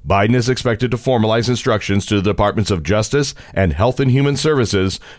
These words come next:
to push back on efforts to limit the ability of women to access federally approved abortion medication or to travel across state lines to access clinical abortion services. The White House said Friday that Biden is committed to doing everything in his power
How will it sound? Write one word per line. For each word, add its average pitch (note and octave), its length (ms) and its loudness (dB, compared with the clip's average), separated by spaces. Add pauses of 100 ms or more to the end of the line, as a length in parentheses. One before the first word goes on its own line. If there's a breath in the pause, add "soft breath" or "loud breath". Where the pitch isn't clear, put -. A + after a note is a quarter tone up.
to - 80 -2
push A#2+ 300 -2
back B2+ 340 0
on A#2 200 0
efforts G#2+ 380 -2
to G#2+ 100 0
limit A2+ 260 0
the A2+ 120 0
ability G#2+ 340 2
of G2 100 2
women G2+ 220 2
to G2+ 160 0
access G#2 400 0
federally G#2+ 360 0
approved G#2 340 -2
abortion F2 380 0
medication E2+ 760 0 (300 loud breath)
or B2+ 200 2
to C#3+ 100 0
travel G2+ 360 0
across G#2+ 300 0
state A2+ 240 -2
lines A#2 420 0
to A#2 120 0
access A#2 400 0
clinical B2 420 0
abortion A#2+ 440 0
services. C3+ 680 -2 (440 loud breath)
The F2 80 0
White G2 220 2
House F#2 200 0
said F2+ 200 -2
Friday E2 340 0
that F2+ 220 -2
Biden G2 280 2
is G2 140 -2
committed A2 320 0
to G#2 80 0
doing G#2+ 320 0 (100)
everything C3+ 480 0
in B2+ 160 2
his B2 220 2
power A2+ 500 0